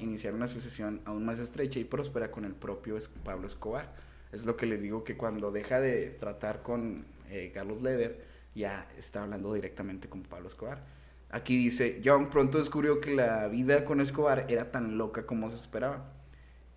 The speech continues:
Es lo que les platiqué. En una visita a Medellín, Escobar invitó a Young a cenar después de haber ejecutado brutalmente a un hombre frente a él. En poco tiempo, Young estaba sentado sobre cien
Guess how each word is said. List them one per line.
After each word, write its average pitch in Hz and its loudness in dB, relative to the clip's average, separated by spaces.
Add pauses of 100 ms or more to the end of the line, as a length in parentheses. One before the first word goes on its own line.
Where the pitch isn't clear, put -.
Es 120 0
lo 131 6
que 131 2
les 120 2
platiqué. 120 -2
En 120 4
una 127 4
visita 135 4
a - 2
Medellín, 156 2
Escobar 135 4
invitó 120 4
a 117 8
Young 135 2
a 123 -4
cenar 104 -2
después 117 -4
de 123 2
haber 120 4
ejecutado 117 -2
brutalmente 131 2
a 131 4
un 131 2
hombre 143 -2
frente 107 -6
a 123 -6
él. 160 -10 (520)
En 113 0
poco 139 4
tiempo, 165 4
Young 139 6
estaba 127 4
sentado 120 4
sobre 120 4
cien 160 2